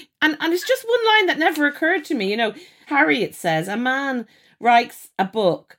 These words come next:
of things he has no first-hand knowledge of, I E childbirth,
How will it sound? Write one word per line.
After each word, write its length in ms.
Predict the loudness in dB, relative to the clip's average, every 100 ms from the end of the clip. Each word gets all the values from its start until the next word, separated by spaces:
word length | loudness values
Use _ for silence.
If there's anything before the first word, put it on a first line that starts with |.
| _
of 160 | -4 0
things 320 | 0 0 -4
he 120 | -4
has 220 | -2 -2
no 400 | -4 -2 0 0
first-hand 680 | 0 0 -2 -2 -6 -4 -4
knowledge 400 | -2 0 0 -2
of, 300 | -2 -2 -2
I 160 | 0 2
E 180 | 2 -2
childbirth, 800 | -4 2 4 4 0 -6 -6